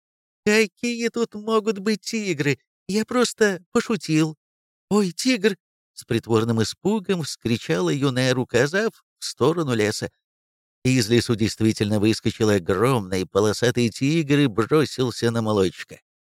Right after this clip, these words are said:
Тот в ужасе зажмурил глаза и упал на землю. "Теперь мне конец!" только и успел он подумать.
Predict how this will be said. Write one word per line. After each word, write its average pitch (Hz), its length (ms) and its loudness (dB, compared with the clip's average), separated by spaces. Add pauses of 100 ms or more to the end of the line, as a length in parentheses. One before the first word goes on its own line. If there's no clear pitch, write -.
(100)
Тот 185 240 2
в 123 160 0
ужасе 143 560 -2
зажмурил 127 640 0
глаза 120 440 -2
и 165 100 -4
упал 165 420 -2
на 156 120 -2
землю. 135 400 -2 (580)
"Теперь 196 600 0
мне 185 360 -2
конец!" 185 760 -4 (380)
только 113 300 2
и 117 60 6
успел 110 480 0
он 151 160 0
подумать. 90 500 -4